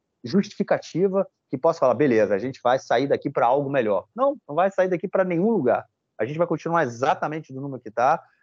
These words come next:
A Jihad jogou aí seiscentos foguetes na, aqui pro, pro lado de cá. Israel bombardeou trezentos, quatrocentos lugares do lado de lá. É, não sei quantas pessoas mortas do lado de lá,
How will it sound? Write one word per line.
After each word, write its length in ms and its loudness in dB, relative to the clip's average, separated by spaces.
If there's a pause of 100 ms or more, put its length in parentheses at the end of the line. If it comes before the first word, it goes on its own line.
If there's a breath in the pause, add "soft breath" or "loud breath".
(120)
A 80 0
Jihad 400 0
jogou 260 -2
aí 120 -2
seiscentos 480 -6
foguetes 460 -2
na, 280 -2 (320)
aqui 280 0
pro, 200 0
pro 140 -2
lado 260 2
de 100 -14
cá. 340 0
Israel 320 0
bombardeou 600 0
trezentos, 540 -2
quatrocentos 500 -4
lugares 420 0
do 100 -6
lado 220 2
de 120 -6
lá. 320 0 (440)
É, 520 4
não 160 -4
sei 200 0
quantas 280 -2
pessoas 500 -4
mortas 400 -2
do 80 -8
lado 260 2
de 140 -8
lá, 340 0